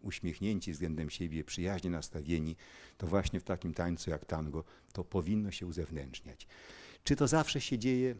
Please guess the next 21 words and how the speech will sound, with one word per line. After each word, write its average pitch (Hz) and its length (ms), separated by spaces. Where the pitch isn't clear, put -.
To 151 80
zależy 127 340
od 113 120
osobowości, 110 720
od, - 220
od 85 220
człowieka, 92 480
od 82 100
pewnej 76 300
kultury - 420
osobistej, 82 600
ale 85 160
przynajmniej 110 460
jest - 420
taka 107 240
tendencja, 113 600
żeby 78 240
właśnie 101 440
taki 113 380
klimat 90 460
tworzyć, 82 580